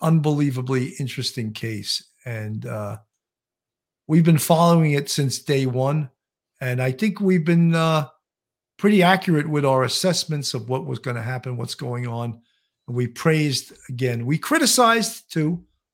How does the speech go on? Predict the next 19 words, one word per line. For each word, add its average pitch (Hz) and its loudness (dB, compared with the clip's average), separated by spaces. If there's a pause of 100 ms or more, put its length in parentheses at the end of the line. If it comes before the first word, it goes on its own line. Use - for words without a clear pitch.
the 143 -8
Moscow 131 -2
police, 139 -6 (320)
but 156 -4
we 147 0
praised 160 0
them 110 -4
when 113 -8
this 113 -10
arrest 120 -10
was 120 -8
made, 120 -6 (380)
as 117 -8
well 123 2
as 117 -2
the 117 -4
F 113 -10
B 113 -8
I 127 -4